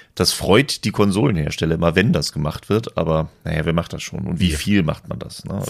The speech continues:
Speaker 2: allem
Speaker 1: ist dann
Speaker 2: kannst du
Speaker 1: immer
Speaker 2: dann auch keine Sachen reinprogrammieren, wo das wirklich notwendig ist,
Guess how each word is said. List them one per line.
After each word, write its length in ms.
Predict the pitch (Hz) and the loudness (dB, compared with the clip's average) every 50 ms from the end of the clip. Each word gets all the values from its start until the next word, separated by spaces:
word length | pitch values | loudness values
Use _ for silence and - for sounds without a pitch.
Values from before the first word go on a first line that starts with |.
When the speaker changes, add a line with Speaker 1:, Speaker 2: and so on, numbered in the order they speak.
| - - | -2 -2
Speaker 2:
allem 120 | 101 110 117 | -2 -2 -2
Speaker 1:
ist 80 | - | 0
dann 60 | - | 0
Speaker 2:
kannst 140 | 104 117 - - | 0 0 0 0
du 20 | |
Speaker 1:
immer 80 | 107 90 | -2 -2
Speaker 2:
dann 160 | 87 85 92 | -2 -2 -2
auch 160 | 87 87 - | -4 -4 -4
keine 260 | - 90 95 98 92 | -2 -2 0 0 0
Sachen 300 | 85 87 92 87 - 98 | -2 -2 -4 -4 -4 -4
reinprogrammieren, 840 | 87 85 85 95 95 - 98 92 87 90 90 90 90 92 92 87 85 | -2 -2 -2 -2 -2 -2 -2 -2 0 0 0 0 0 0 0 0 0
wo 120 | 90 90 | -2 -2
das 300 | 82 85 80 - - - | -2 -2 -4 -4 -2 -2
wirklich 300 | 92 92 - - 87 80 | -4 -2 -2 -2 0 0
notwendig 640 | 95 107 117 135 143 - 90 82 76 76 76 76 - | 2 2 2 2 0 0 -2 -2 -2 -2 -2 -4 -2
ist, 260 | - 107 117 - | -2 -4 -4 -4